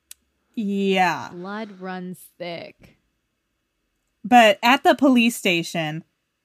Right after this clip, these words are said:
Speaker 1: Sunja also meets a woman who,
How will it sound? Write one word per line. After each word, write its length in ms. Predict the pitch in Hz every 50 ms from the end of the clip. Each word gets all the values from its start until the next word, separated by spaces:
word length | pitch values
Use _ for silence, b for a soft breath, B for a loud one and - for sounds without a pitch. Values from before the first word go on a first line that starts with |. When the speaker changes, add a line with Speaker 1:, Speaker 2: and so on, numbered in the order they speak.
| _ _ _ _ _ _ _ - -
Speaker 1:
Sunja 420 | - - 262 247 240 240 233 -
also 260 | - 226 240 - 262 240
meets 300 | 226 226 220 208 - -
a 80 | 220
woman 540 | 196 180 185 180 175 170 170 165 165 165 185 _ _ _ _ _
who, 560 | - 247 240 208 196 190 185 185 185 - -